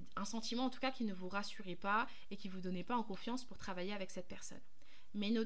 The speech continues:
mais pourtant, elle vient quand même à votre porte et elle vient vous proposer, enfin vous demander si vous voulez bien l'accepter dans votre programme. Alors, euh, une chose importante à retenir, lorsque vous voulez refuser de travailler avec un client,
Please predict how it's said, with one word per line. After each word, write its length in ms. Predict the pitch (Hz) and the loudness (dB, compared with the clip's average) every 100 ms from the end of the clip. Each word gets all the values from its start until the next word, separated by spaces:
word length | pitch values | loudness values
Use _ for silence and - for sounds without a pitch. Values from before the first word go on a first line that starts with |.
| 226 | 2
mais 380 | 208 226 302 285 | 6 8 8 6
pourtant, 460 | 262 - - 220 277 | -2 0 2 4 4
elle 140 | 220 | 2
vient 140 | 190 185 | 0 0
quand 120 | 240 | 2
même 120 | 330 | 2
à 60 | 240 | 2
votre 160 | 185 | 2
porte 260 | - 233 - | 2 0 0
et 40 | |
elle 100 | 185 | 0
vient 260 | 170 202 285 | 0 2 2
vous 100 | 226 | 2
proposer, 520 | - 196 175 185 214 - | -2 -2 -2 0 -2 0
enfin 140 | 180 | -2
vous 100 | 170 | -2
demander 400 | 180 202 190 196 | -2 0 0 0
si 160 | 247 226 | 0 -2
vous 100 | 175 | -2
voulez 220 | 175 180 | -2 0
bien 140 | 190 | 0
l'accepter 360 | 220 190 180 226 | 0 0 -2 -2
dans 120 | 208 | -2
votre 120 | 170 - | -4 -4
programme. 360 | 175 170 151 147 - - - - - - - | -4 -2 -4 -4 -4 -4 -4 -4 -4 -4 0
Alors, 460 | - 262 202 - - - - - - | 4 6 4 0 -2 -4 -4 -4 -2
euh, 280 | 147 135 120 127 - | -2 0 -2 -2 4
une 100 | 262 | 4
chose 240 | 277 330 330 | 6 2 4
importante 560 | 285 302 311 359 349 - - | 6 6 4 2 0 0 4
à 180 | 269 302 - | 10 10 8
retenir, 540 | 233 294 320 285 196 156 | 4 2 4 4 4 0
lorsque 260 | 208 220 | -2 0
vous 100 | 220 | -2
voulez 240 | 202 208 214 | -2 0 0
refuser 480 | 226 262 269 247 247 | 2 2 2 2 2
de 80 | |
travailler 380 | 196 - 214 220 | 0 0 0 0
avec 220 | 220 190 | 0 -2
un 40 | 190 | -4
client, 420 | - - 202 262 | -4 -2 0 0